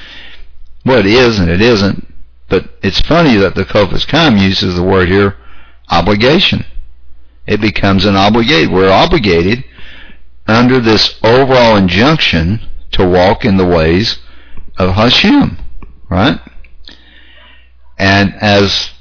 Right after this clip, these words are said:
the sages have said, uh, and that's what the word chazal, for those that's, uh, listening to this class and doesn't know, chazal is,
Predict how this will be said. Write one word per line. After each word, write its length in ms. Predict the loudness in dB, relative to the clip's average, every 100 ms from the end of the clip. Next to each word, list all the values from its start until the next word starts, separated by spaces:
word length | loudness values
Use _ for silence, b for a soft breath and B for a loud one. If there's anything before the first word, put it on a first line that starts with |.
| -20 -4
the 100 | 0
sages 480 | 2 2 2 2 0
have 140 | 0
said, 420 | 2 2 2 -2 -6 -10 -12 -10
uh, 280 | -4 -2 0
and 120 | 0
that's 220 | 0 0 0
what 160 | 0
the 80 | 0
word 200 | 0 0
chazal, 640 | -2 -2 0 2 4 2 0
for 120 | 0
those 300 | 0 0 0
that's, 400 | -2 -4 -6 -4
uh, 40 |
listening 440 | 0 0 0 0 -2
to 80 |
this 80 | -2
class 420 | -2 0 2 0
and 140 | -2 0
doesn't 220 | 0 2
know, 260 | 2 0 -2 B B B B B
chazal 720 | -2 0 2 4 4 4 2 0
is, 720 | 2 4 4 4 2 -2